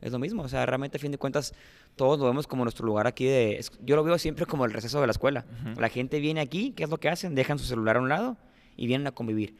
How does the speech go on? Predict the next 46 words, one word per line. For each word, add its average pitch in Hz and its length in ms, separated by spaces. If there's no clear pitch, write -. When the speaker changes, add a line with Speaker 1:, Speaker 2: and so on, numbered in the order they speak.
Speaker 1:
Aquí - 200
no 147 60
es 147 60
de 143 80
que - 100
estoy 135 200
aquí 165 380
tomándome 123 560
fotos, 151 440
no 135 140
te 160 80
da 165 80
tiempo 170 300
para 131 180
eso. 139 320
Speaker 2:
Sí, 110 140
Speaker 1:
Y - 20
Speaker 2:
cierto. 127 220
Speaker 1:
aparte 143 200
no 165 140
quieres 160 220
tomarte 139 320
fotos 147 240
cuando 131 180
estás 127 80
todo 151 100
empapado 123 380
de 127 60
sudor 120 320
y 117 80
un 117 100
greñero, 120 420
¿no? 131 140
Speaker 2:
Sí. 147 120
Speaker 1:
O - 20
sea, 117 120
no, 120 140
qui-, 123 100
no 120 100
te 135 60
Speaker 2:
Sí, 127 60
Speaker 1:
importa 123 220
Speaker 2:
no 117 60
está 123 100
Speaker 1:
eso. - 100
Speaker 2:
sexy. 117 280